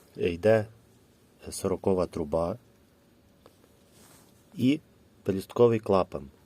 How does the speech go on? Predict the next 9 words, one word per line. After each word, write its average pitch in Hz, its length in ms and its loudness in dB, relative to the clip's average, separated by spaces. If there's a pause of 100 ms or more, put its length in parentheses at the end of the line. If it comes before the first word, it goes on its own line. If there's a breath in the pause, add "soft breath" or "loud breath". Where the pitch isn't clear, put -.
(120)
Клапан 107 460 2
пропускає 107 640 0
туди. 82 320 -6 (240 loud breath)
Тобто 110 400 6 (300 loud breath)
зараз 113 380 4
котел 98 360 4
забирає 95 540 2
звідти 90 340 -2
воду, 104 460 0